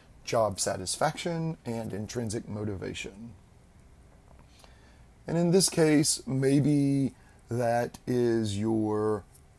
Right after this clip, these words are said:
overall motivation. Your overall motivation is driving both your job satisfaction and your intrinsic motivation, for example.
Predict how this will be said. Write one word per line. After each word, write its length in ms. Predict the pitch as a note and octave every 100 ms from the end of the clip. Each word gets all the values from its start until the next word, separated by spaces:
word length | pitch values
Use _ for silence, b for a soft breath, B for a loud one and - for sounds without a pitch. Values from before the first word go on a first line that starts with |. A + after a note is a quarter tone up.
| - - - - -
overall 800 | C#3 C#3 C3 C3+ A#2 A2 A2+ G#2
motivation. 800 | G2+ G#2 F#2+ - - - - - -
Your 100 | - -
overall 640 | D3 C#3 B2+ A#2 A#2 A#2 A#2
motivation 760 | G#2+ G#2 G2 F#2+ F#2+ F#2 F#2
is 200 | G2 G2
driving 420 | - G2+ G2+ G#2
both 220 | G2 G#2 G#2+
your 100 | G2
job 440 | G#2 A#2 A2+ G#2
satisfaction 880 | - A#2+ A2+ - A2 G#2+ - G2+ -
and 300 | G#2+ G2+ G2+
your 140 | F#2+
intrinsic 540 | G2 F#2 - - - -
motivation, 640 | - - - - - C#3 C#3+ - - - -
for 180 | - A2
example. 500 | G2 - - - A2